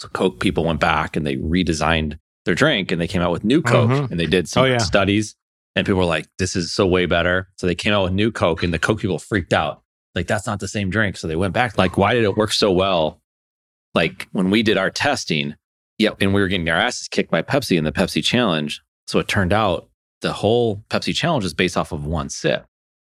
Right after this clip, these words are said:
Speaker 1: And it was a sweeter drink, right? And there's different ingredients or whatever. So it's a very big difference of taking a sip of a drink with a lot of sugar, which makes you like, "Ooh, I like that one." But if you
Speaker 2: Mm-hmm.
Speaker 1: drink an entire can of it, the Coke people are like, "Coke's way better than Pepsi."
Speaker 2: Yeah.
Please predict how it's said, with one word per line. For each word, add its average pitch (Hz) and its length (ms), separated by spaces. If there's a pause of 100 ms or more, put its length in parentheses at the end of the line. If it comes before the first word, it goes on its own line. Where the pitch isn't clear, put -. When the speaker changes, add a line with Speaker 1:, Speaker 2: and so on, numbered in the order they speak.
(160)
Speaker 1:
And 120 80
it 92 60
was 80 100
a 71 40
sweeter 113 420
drink, 87 420 (600)
right? 92 80
And 92 100
there's 82 160 (240)
different 85 320 (220)
ingredients 85 400
or 92 40
whatever. 90 400 (220)
So - 100
it's 95 120
a 90 60
very 110 240
big 92 200
difference 113 320
of 82 80
taking 90 240
a 80 60
sip - 320
of 101 100
a 92 80
drink 82 300
with - 120
a - 40
lot 78 180
of 78 60
sugar, 92 440
which 85 220
makes 82 180
you 90 80
like, 73 120
"Ooh, 90 160
I 78 100
like 85 220
that 92 200
one." 76 200 (100)
But 143 140
if 110 60
you 113 60
Speaker 2:
Mm-hmm. - 60
Speaker 1:
drink 117 200
an 98 40
entire 90 360
can 160 340
of 92 100
it, 76 220 (840)
the - 80
Coke - 280
people 95 220
are 85 40
like, 73 180
"Coke's - 300
way 90 100
better 107 300
than 78 160
Pepsi." - 420 (160)
Speaker 2:
Yeah. 117 220